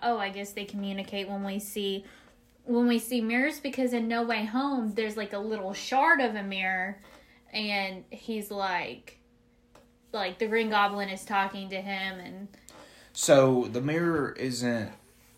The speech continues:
Speaker 2: so, the mirror is just a, like, is, that is the clue to the audience. So they, they're referencing this as almost like a personality disorder.
Speaker 1: Gotcha.
Speaker 2: So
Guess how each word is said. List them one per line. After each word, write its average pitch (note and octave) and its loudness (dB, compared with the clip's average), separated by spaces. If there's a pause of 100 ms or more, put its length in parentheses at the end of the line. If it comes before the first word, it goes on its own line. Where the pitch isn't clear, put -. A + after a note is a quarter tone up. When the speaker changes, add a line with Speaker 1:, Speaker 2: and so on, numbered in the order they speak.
Speaker 2:
so, - -2 (160)
the B2+ -4
mirror D#3 4
is A#2+ 2
just A#2 -4
a, G#2+ -4
like, G2 -8 (640)
is, A#2 -6 (1080)
that C#3+ 8
is B2 2
the A2 -6
clue A#2+ 0
to A2 -2
the G2 -4
audience. G2+ -6 (200)
So B2+ 2
they, C3+ 4
they're B2 4
referencing A#2+ 0
this G#2 0
as G#2 -6
almost A2+ -2
like G#2 -2
a G2 -4 (500)
personality G#2 -2
disorder. C3 -4 (380)
Speaker 1:
Gotcha. F#3+ -4
Speaker 2:
So A#2+ 4